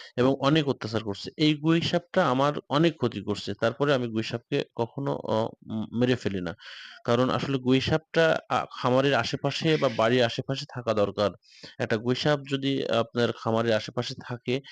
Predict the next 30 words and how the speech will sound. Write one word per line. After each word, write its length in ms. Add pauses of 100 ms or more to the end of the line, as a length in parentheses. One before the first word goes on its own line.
(260)
তাহলে 220
অন্যান্য 520
বিষাক্ত 560
সাপকে 560
কিন্তু 500
ওই 160
খামারে 420
প্রবেশ 340
করতে 280
দেবে 200
না। 160 (320)
আ, 380
ওই 580
বিষাক্ত, 440
আ, 520 (380)
আ, 440
বিশেষ 380
করে 300
সাপকে 560
ওরা, 300
আ, 80
খেয়ে 300
ফেলবে, 280
মেরে 220
ফেলবে। 360 (400)
বিধায় 320
যদি 280
গুই 200
সাপ 240
একটু, 320